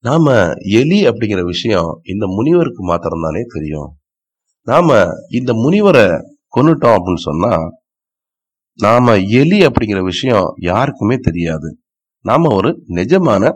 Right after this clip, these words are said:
சிங்கம் ஆயிரலாம் அப்படின்னு சொல்லிட்டு முனிவரை கொல்றதுக்கு மெதுவா நெருங்கிச்சுது அந்த சிங்கம். அதோடைய நோக்கத்தை உணர்ந்துகிட்ட முனிவர் மறுபடியும் சிங்கத்தை எலியா மாத்தி,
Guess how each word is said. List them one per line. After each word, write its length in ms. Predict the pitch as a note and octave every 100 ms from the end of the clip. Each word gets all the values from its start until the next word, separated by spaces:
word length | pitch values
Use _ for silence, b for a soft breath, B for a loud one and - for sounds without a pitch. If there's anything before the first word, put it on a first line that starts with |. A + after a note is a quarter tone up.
| -
சிங்கம் 500 | - - E3+ F#3+ C3+
ஆயிரலாம் 520 | F#2+ F#2+ F#2+ F#2+ F#2
அப்படின்னு 180 | F2 E2+
சொல்லிட்டு 640 | E2 D#2+ D#2+ G#2+ E2+ - _ _ _ _ _ _ G2
முனிவரை 600 | F#2 G#2+ E3+ F#3 B2+ -
கொல்றதுக்கு 680 | G2+ G2+ G2 F2 F2 G#2 E2+ F2 - D#2
மெதுவா 420 | F#2+ A2+ G2+ A#2 - -
நெருங்கிச்சுது 600 | E2 G#2+ A#2 E2 D#2+ F2+
அந்த 180 | - E2
சிங்கம். 500 | E2 D#2 D2+ D2+ - _ _ _ _ _ _ _ _ _ D#2+
அதோடைய 340 | F2+ F2+ F2
நோக்கத்தை 520 | F#2 D3 F#3 F3 A#2+
உணர்ந்துகிட்ட 800 | G2+ F2 - F2+ A2 F#2+ F2 F2
முனிவர் 640 | D#2+ E2 G2 G2 F2 - _ _ _
மறுபடியும் 540 | - D#2+ D#3+ F3+ F3 C#3
சிங்கத்தை 480 | - G#2 F2+ - E2+ - -
எலியா 400 | D#2 F2+ C#3 A#2
மாத்தி, 540 | F2+ E2+ E2+ F2+ E2